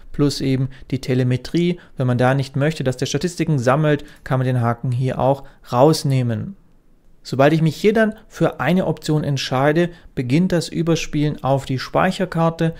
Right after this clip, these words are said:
zum Beispiel Ja, damit er die übernimmt. Natürlich nochmal die Nachfrage, ob ich mir sicher bin, dass das die richtige ist, bestätige ich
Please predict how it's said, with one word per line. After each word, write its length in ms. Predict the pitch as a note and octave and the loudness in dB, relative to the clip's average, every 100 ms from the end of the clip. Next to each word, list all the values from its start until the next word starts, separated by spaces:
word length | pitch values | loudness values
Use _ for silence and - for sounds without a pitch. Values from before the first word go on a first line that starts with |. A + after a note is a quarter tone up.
| - | -12
zum 180 | - C3 | -6 -2
Beispiel 380 | B2+ B2 - B2+ | -2 -2 -4 -4
Ja, 500 | A2+ B2 C3+ D3+ D#3 - - | 0 2 2 2 -2 -10 -4
damit 320 | B2+ C3 C3 | -2 -2 0
er 200 | C3 A#2+ - - | 0 0 -6 -8
die 120 | C3 | -6
übernimmt. 640 | C3 B2+ C#3+ G#3 A#3 A3 - - | -2 0 2 2 2 0 -4 -4
Natürlich 220 | C3+ C#3+ | 0 2
nochmal 320 | C3+ C3 B2+ | 2 2 0
die 140 | A#2+ | -2
Nachfrage, 680 | B2 C#3+ F#3+ - E3 D#3 D3 | 0 2 2 0 0 2 0
ob 140 | B2+ | 0
ich 120 | B2+ - | -2 -2
mir 120 | C3 | -2
sicher 320 | C3+ E3 D#3 | -2 0 -2
bin, 220 | D3+ C#3+ | 0 0
dass 140 | B2+ - | 0 -2
das 160 | B2+ | -4
die 80 | - | -2
richtige 460 | C#3 F#3 - D#3 D3 | -2 -2 -4 -2 0
ist, 200 | D3+ - - - - | -2 -6 -20 -16 -10
bestätige 560 | B2+ C#3 D3 D3+ C#3 | -2 2 2 2 0
ich 220 | C#3 C#3 | 0 -2